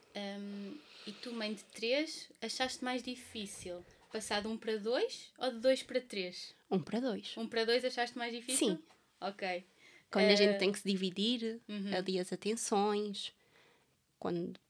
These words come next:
Speaker 2: nós só temos duas mãos, né?
Speaker 1: Sim, mas imagina, na teoria, na teoria, a mim, eu, pronto, só sou mãe de uma menina, né, neste momento,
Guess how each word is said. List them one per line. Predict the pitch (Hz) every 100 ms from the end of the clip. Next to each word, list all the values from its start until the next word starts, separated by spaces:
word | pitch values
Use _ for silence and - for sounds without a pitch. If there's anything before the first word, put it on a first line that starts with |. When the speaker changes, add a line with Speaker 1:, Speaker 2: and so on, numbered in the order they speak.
| -
Speaker 2:
nós | 170 165
só | - -
temos | 175 208 202
duas | 208 226
mãos, | 220 220 277
né? | 226 190 254 -
Speaker 1:
Sim, | -
mas | 359
imagina, | 294 294 262
na | 240
teoria, | 302 269 254 247 254 330 453 -
na | 226
teoria, | - 247 233 247 294 339 -
a | 226
mim, | 226 233 285 349 - -
eu, | 220 226 226 - - -
pronto, | - 202
só | 214 220
sou | 240
mãe | 220 208 214
de | 208
uma | 214 214
menina, | 220 240 294
né, | 202
neste | 220 -
momento, | 196 220 294